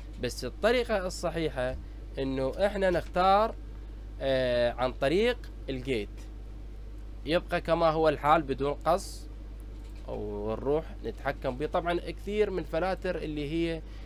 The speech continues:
آه، تشيل لك هذا النويز، مو شرط هذا الفلتر،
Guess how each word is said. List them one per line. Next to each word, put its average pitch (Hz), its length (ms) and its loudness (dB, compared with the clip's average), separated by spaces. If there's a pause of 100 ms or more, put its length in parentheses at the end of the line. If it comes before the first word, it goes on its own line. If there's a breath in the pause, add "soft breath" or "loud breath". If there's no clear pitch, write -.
(180 loud breath)
آه، 131 320 2
تشيل 160 420 -2
لك 156 200 -2
هذا 139 380 2
النويز، 120 420 -2
مو 165 100 -2
شرط 151 400 0
هذا 120 180 0
الفلتر، 107 440 -6